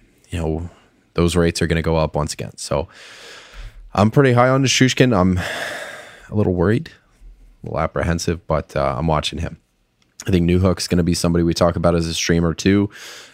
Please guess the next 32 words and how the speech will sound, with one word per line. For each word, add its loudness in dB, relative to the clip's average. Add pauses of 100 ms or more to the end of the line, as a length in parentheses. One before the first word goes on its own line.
and 0
Compher. 2
Any 2
three, 2
any 2
one 4
of 0
the 0
three 2
of 2
these 0
guys -4
could -2
wind 2
up -2
as -2
holds. -2 (520)
Um, 0 (120)
all 4
right, -2 (880)
top 4
guys. -4 (180)
McKinnon, 2 (240)
three 4
straight 2
years 2
of 4
a 2
hundred 4
eleven 2
point -2
pace. -6